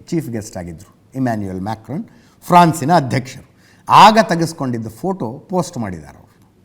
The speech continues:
ಇನ್ನು ಉರ್ಸುಲಾ ವೊಂಡೋರ್, ಯುರೋಪಿಯನ್ ಒಕ್ಕೂಟದ ಮುಖ್ಯಸ್ಥೆ, ಈ ಸಲದ ಅತಿಥಿ, ಡೆಲ್ಲಿಲಿದ್ದಾರೆ. ನಾಳೆ ಒಂದು ಬಹಳ ಇಂಟ್ರೆಸ್ಟಿಂಗ್ ಡೀಲಿಗೆ ಸೈನ್ ಹಾಕೋರಿದ್ದಾರೆ. ಇಡೀ ಯುರೋಪಿಯನ್ ಒಕ್ಕೂಟದ ಜೊತೆಗೆ ಭಾರತದ ಮುಕ್ತ ವ್ಯಾಪಾರ ಒಪ್ಪಂದ,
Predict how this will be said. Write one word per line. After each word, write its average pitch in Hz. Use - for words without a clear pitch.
ಇನ್ನು 262
ಉರ್ಸುಲಾ 294
ವೊಂಡೋರ್, 233
ಯುರೋಪಿಯನ್ 226
ಒಕ್ಕೂಟದ 202
ಮುಖ್ಯಸ್ಥೆ, 214
ಈ 139
ಸಲದ 147
ಅತಿಥಿ, 165
ಡೆಲ್ಲಿಲಿದ್ದಾರೆ. 220
ನಾಳೆ 151
ಒಂದು 107
ಬಹಳ 170
ಇಂಟ್ರೆಸ್ಟಿಂಗ್ 147
ಡೀಲಿಗೆ 117
ಸೈನ್ 98
ಹಾಕೋರಿದ್ದಾರೆ. 92
ಇಡೀ 180
ಯುರೋಪಿಯನ್ 190
ಒಕ್ಕೂಟದ 147
ಜೊತೆಗೆ 131
ಭಾರತದ 113
ಮುಕ್ತ 127
ವ್ಯಾಪಾರ 104
ಒಪ್ಪಂದ, 90